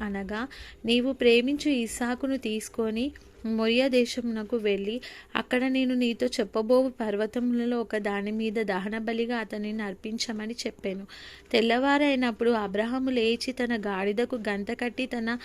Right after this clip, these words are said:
పని, ఆ, వా-, పనివారిలో ఇద్దరిని తన కుమారుడగు ఇస్సాకును వెంటబెట్టుకొని దహన బలి కొరకు కన్-, ఆ, కట్టెలు కాల్చి లేచి దేవుడు తనతో చెప్పిన చోటికి వెళ్ళెను. మూడవ నాడు అబ్రహాము కనులెత్తి దూరము నుండి,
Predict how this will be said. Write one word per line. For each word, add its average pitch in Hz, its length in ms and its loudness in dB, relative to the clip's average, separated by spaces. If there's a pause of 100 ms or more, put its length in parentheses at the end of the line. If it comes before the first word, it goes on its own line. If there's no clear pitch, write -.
(320)
పని, 226 440 4
ఆ, 220 180 2
వా-, 220 380 2
పనివారిలో 240 720 2
ఇద్దరిని 220 600 0 (420)
తన 240 280 2
కుమారుడగు 233 760 0
ఇస్సాకును 240 720 -2
వెంటబెట్టుకొని 220 960 -2 (320)
దహన 220 360 4
బలి 240 280 2
కొరకు 240 420 0
కన్-, 214 360 -2
ఆ, 208 340 -4
కట్టెలు 233 440 -2
కాల్చి 208 560 -2
లేచి 214 580 0 (380)
దేవుడు 226 380 6
తనతో 254 380 0
చెప్పిన 240 500 0 (120)
చోటికి 214 380 -2
వెళ్ళెను. 202 680 -2 (160)
మూడవ 277 640 4
నాడు 226 360 2
అబ్రహాము 233 680 0
కనులెత్తి 226 640 -2
దూరము 214 420 0
నుండి, 233 420 -2